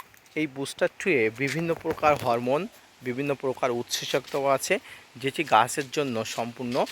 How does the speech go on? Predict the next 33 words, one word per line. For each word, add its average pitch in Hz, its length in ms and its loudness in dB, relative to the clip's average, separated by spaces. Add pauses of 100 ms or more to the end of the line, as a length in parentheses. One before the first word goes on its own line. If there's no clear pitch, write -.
(340)
ফুল 160 320 2
এবং 120 240 2 (100)
ফল 120 220 2
আনার 117 280 6
জন্য 139 260 0
সম্পূর্ণ 123 460 -2 (100)
কার্যকারী 107 500 4
ভূমিকা 107 380 0
নেয়। 101 240 2 (380)
আপনার 208 280 6
একটি 190 240 2
গাছ 120 540 6
দীর্ঘদিন 143 640 -2
যাবৎ 113 380 2
ফুল 139 360 -2
এবং 127 240 4 (120)
ফল 117 220 4
আনছে 123 320 0
না, 170 120 4 (360)
আপনার 139 260 0
একটি 135 240 -2
গাছ 120 380 6
দীর্ঘদিন 127 560 0
যাবৎ 123 300 4
আপনাকে 110 340 0
হতাশ 107 400 2
করছে, - 340 2 (320)
সেক্ষেত্রে - 720 4
এই 139 140 4
বুস্টার 123 420 2 (140)
টু 214 140 2 (300)
আপনার 123 360 4
গাছকে 113 440 4